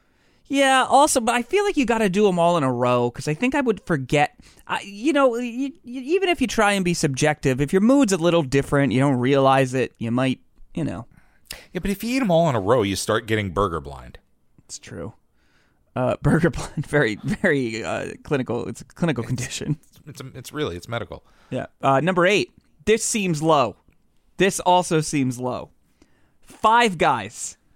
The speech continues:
Speaker 1: Eight?
Speaker 2: <laughs>
Speaker 1: Eight?
Speaker 2: Five Guys would have been my honorable mention in the top three, number four for me.
Speaker 1: I think Five Guys would have been, uh,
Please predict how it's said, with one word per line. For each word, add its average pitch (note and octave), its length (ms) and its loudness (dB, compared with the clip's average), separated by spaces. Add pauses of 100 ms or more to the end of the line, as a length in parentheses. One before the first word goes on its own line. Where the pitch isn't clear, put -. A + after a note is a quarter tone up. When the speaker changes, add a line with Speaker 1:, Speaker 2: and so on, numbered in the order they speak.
Speaker 1:
Eight? D4 540 -2 (500)
Speaker 2:
<laughs> - 800 -4
Speaker 1:
Eight? D#4 640 -2 (280)
Speaker 2:
Five G3+ 300 2
Guys A#3+ 280 2
would F#3+ 120 4
have E3 120 0
been D#3 160 2
my C3 200 2
honorable C3 640 4
mention A#2+ 500 0
in A2 120 -4
the A2 100 -4
top - 420 0
three, A2+ 320 -4
number G#2 300 -4
four F2+ 420 -8
for - 180 -14
me. D2 280 -18 (280)
Speaker 1:
I C4 180 2
think D#4 280 -2
Five B3+ 340 2
Guys G3+ 460 0
would F#3 240 2
have E3+ 240 0
been, D3+ 500 2 (460)
uh, C3 560 4